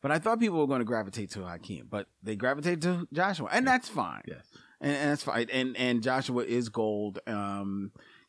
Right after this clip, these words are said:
Speaker 1: he is not going to be on the show in December, but we're gonna see about getting him back in January. Apparently, we have no choice.
Speaker 2: Yes.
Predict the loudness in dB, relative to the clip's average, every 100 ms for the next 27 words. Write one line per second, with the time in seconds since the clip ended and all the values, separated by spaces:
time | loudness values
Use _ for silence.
0 | 2 2 4 0 2 4 6 6 4 2
1 | 2 0 2 2 2 2 0 0 0 0
2 | 0 -4 -4 -6 0 0 0 -2 -4 -4
3 | -4 0 0 2 2 2 2 2 0 2
4 | 2 2 0 -4 -4 -4 -4 -6 -6 -6
5 | -6 -8 -8 -8 -8 -8 -8 -6 -8 -10
6 | -12 -14 -16 -2 -2 -2 -6